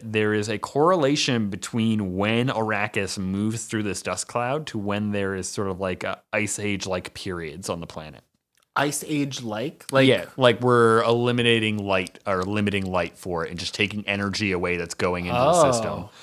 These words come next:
Speaker 1: So there probably is, like, a severe temperature drop. The Coriolis storms are probably less fierce. Things like
Speaker 2: Hmm.
Speaker 1: that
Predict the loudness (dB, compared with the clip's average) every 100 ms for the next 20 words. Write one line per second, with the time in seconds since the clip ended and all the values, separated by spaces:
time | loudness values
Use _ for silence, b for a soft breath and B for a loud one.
0 | b 0 2 2 4 6 6 4 2 -2
1 | -4 -4 -4 -4 -4 -4 -4 -4 -4 -4
2 | -4 -2 0 2 2 -2 b -12 -4 2
3 | 4 4 2 0 0 -2 -2 -2 -2 -2
4 | 0 0 0 -4 -4 -6 -6 -4 -4 -2
5 | -4 -6 -2 0 0 0 -2 -2 -2 -4